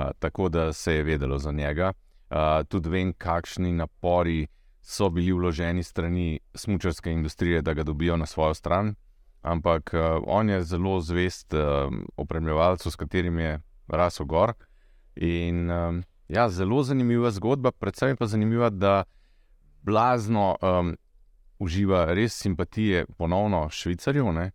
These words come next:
ki so nekoliko v alpskem smučaj-, smučanju se odmaknili, bi rekel, od tistih časov Pirmina Cu-, Zurbrigna, Petra Millerja, Vreni Schneider.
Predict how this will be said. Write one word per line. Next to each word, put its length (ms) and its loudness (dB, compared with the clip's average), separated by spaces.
ki 200 -2
so 280 2
nekoliko 500 0
v 60 4
alpskem 380 2
smučaj-, 680 -2
smučanju 500 -2
se 200 2
odmaknili, 680 0
bi 220 -2
rekel, 240 -2
od 100 -4
tistih 340 -14
časov 400 2
Pirmina 400 0
Cu-, 340 -4
Zurbrigna, 920 0
Petra 300 -4
Millerja, 500 -2
Vreni 280 -6
Schneider. 400 0